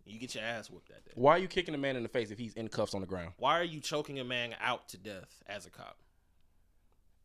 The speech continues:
Speaker 1: Why? There's really no reason ever to choke someone to death if you're on the ground. If he's on the ground, he's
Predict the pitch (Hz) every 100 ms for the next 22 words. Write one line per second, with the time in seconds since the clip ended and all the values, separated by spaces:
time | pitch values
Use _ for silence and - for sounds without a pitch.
0 | - - - _ - 123 131 98 - _
1 | _ 123 175 170 160 190 165 156 151 147
2 | 135 120 120 113 117 - 123 - 113 107
3 | 98 113 98 92 104 90 - - - 113
4 | 127 - 123 113 95 101 90 - - _
5 | _ _ _ 117 151 165 135 180 190 147
6 | 147 95 92 - _ _ _ _ - -
7 | _ - 156 127